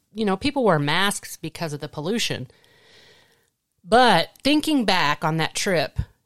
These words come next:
and, and everything that happened, and, you know, this may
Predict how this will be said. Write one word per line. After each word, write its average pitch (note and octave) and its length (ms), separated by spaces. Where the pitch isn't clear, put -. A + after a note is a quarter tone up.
and, D#3 360
and D#3 160
everything E3+ 460
that D3+ 120
happened, C3+ 560
and, C3+ 480
you E3+ 140
know, D3+ 100
this E3+ 220
may D3 360